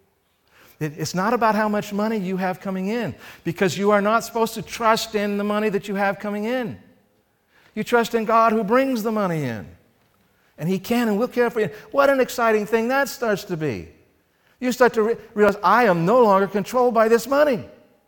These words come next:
God's got it under control. I don't have to have it all under control." Yes, there's all sorts of things. You wanna learn to budget. We wanna help you and to, to be wise with your money in the way God says.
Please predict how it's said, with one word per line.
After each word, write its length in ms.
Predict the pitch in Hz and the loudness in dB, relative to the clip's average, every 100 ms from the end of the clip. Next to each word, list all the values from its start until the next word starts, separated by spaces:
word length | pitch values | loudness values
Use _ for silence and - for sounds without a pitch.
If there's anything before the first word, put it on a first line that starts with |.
| _ _ _ _ _ _ _ _ _ _ _ _ | _ _ _ _ _ _ _ _ _ _ _ _
God's 300 | 247 269 - | 0 0 0
got 240 | 254 254 | 0 2
it 100 | 202 | 2
under 220 | 190 156 | 2 -2
control. 560 | 147 139 - 131 90 92 _ _ | -6 -10 -8 -8 -8 -14 _ _
I 100 | 226 | -4
don't 140 | 269 247 | -2 0
have 160 | 208 | -2
to 80 | 202 | -2
have 180 | 214 226 | -6 -4
it 60 | 233 | -4
all 120 | 180 | -4
under 160 | 151 | -6
control." 400 | 131 123 - 95 - _ _ _ _ | -8 -10 -8 -10 -12 _ _ _ _
Yes, 240 | 127 131 | -4 -4
there's 140 | 101 123 | -6 -8
all 120 | 120 | -8
sorts 240 | 127 120 | -8 -10
of 140 | 110 - | -10 -10
things. 260 | 107 95 | -10 -10
You 100 | 107 | -10
wanna 140 | 107 104 | -10 -8
learn 140 | 101 | -10
to 40 | |
budget. 360 | 92 127 131 120 | -6 -6 -6 -6
We 80 | 117 | -8
wanna 180 | 123 110 | -6 -6
help 320 | 123 131 113 | -8 -8 -10
you 140 | 90 | -12
and 160 | 104 98 | -10 -8
to, 180 | 107 104 | -8 -8
to 160 | 117 | -10
be 140 | 98 110 | -10 -6
wise 420 | 117 123 131 117 | -4 -2 -4 -8
with 100 | 117 | -10
your 120 | 110 | -8
money 200 | 135 143 | -6 -6
in 60 | 107 | -6
the 80 | |
way 160 | 110 110 | -6 -6
God 260 | 107 101 95 | -6 -10 -10
says. 440 | 131 92 80 - | -12 -12 -12 -20